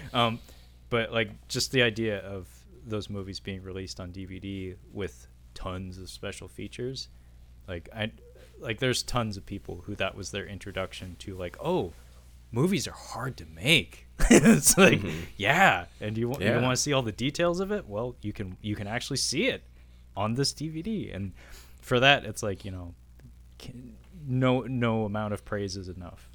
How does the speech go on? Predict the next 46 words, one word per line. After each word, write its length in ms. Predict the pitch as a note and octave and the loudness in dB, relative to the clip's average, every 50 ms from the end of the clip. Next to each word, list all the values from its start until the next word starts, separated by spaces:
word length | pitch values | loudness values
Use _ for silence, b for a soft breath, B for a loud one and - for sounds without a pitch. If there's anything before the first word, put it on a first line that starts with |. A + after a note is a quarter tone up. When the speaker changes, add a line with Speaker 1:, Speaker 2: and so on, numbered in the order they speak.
| - - - | -20 -18 -16
Speaker 1:
um, 240 | F#2 F2+ E2+ F2 F2 | -14 -14 -12 -14 -12
for, 240 | - - F2+ E2+ - - - | -10 -8 -8 -8 -8 -12 -18
for 160 | - - - E2 | -14 -12 -12 -10
Peter 240 | - F2+ F#2 F2+ | -8 -8 -8 -8
Jackson 420 | F2 F#2 F2 E2 F2 - - G2 F2+ | -8 -8 -8 -8 -8 -10 -10 -10 -10
and 140 | F2+ D#2+ F#2 | -10 -8 -10
his 160 | F#2 - - | -10 -10 -10
work 240 | G2+ G2 F#2 - G2+ | -10 -10 -10 -10 -10
on 100 | F#2 F#2+ | -12 -12
those 180 | F#2+ F#2 - - | -12 -14 -14 -14
movies, 280 | G#2 G2 G2+ G2 - | -12 -12 -12 -12 -12
'cause 160 | - - F#2+ F2+ | -12 -12 -8 -6
that's, 380 | G2 F2+ - - - - - - - - | -6 -6 -6 -8 -12 -12 -12 -16 -12 -6
that's 220 | - A2 G2+ - - | -2 -2 -2 -2 -2
really 200 | G#2+ F#2+ F#2+ F2+ - | -6 -6 -6 -8 -10
cool. 200 | - G2+ F#2+ - - - - | -12 -14 -14 -16 -18 -16 -14
He 80 | - | -10
set 200 | - - G2 F#2+ F2+ | -8 -6 -6 -6 -8
a 60 | - - - - - - | -8 -12 -16 -20 -12 -6
precedent 480 | - G#2 F2 - G2 F2+ F#2 F2+ - - | -6 -4 -4 -6 -8 -10 -10 -10 -10 -10
that, 180 | F#2+ F#2 - - - - b b b b b b b b b b b - - - | -10 -10 -10 -10 -14 -18 b b b b b b b b b b b -20 -18 -14
um, 220 | F#2 F#2 F#2 F#2 F#2+ G2+ | -12 -10 -10 -8 -4 0
more, 240 | A#2 D3 E3 D#3 D3+ - | 2 2 2 2 -2 -2
more 220 | C3+ C#3 D#3+ F3+ | 0 2 2 2
people 340 | - - E3+ - - D3 C#3+ | 2 0 -2 0 0 -2 -2
should, 280 | - - C#3+ C3+ A#2+ - - - - | -2 -2 -6 -6 -6 -8 -16 -20 -18
should 280 | - - A#2+ A2 G#2 - - - - | -12 -8 -8 -8 -8 -10 -14 -12 -6
try 160 | - A#2 A2+ | -4 -4 -2
to 80 | A2 G2+ | -2 -4
live 160 | G#2 G2 G2 | -4 -4 -4
up 160 | F#2 E2+ - | -4 -6 -6
to. 100 | - - - - - - - - - - | -10 -14 -16 -16 -18 -18 -20 -20 -14 -6
'Cause 160 | - A2 G#2 | -2 -2 0
I, 40 | F#2+ | 0
I 20 | |
Speaker 2:
Mm-hmm. 220 | F2 G2+ F2+ G#2+ G#2 | 0 -2 -2 -2 0
Speaker 1:
like, 240 | A2 G#2 - - - | 0 -2 -2 -4 -8
I 60 | A2 A2+ | -4 0
like 220 | A#2+ A#2 A2 - | 2 2 2 0
seeing 320 | - - A2 G2+ F#2+ F2+ | -2 -6 -4 -6 -8 -8
how 120 | E2 F#2 F#2 | -10 -12 -12
things 320 | - - F#2+ F2+ E2+ - | -10 -10 -10 -10 -10 -10
are 60 | G2 | -12
done. 320 | F2+ - F#2 E2 F2+ F#2 G2 - - | -12 -12 -12 -12 -12 -14 -16 -16 -16
But 200 | - F2+ F2+ - - b b b b b b b b b b - | -14 -14 -14 -14 -14 b b b b b b b b b b 4
anyway, 420 | F3 - G#3 C#3+ A#2 A2 G2+ F#2+ | 6 6 8 8 6 4 0 -2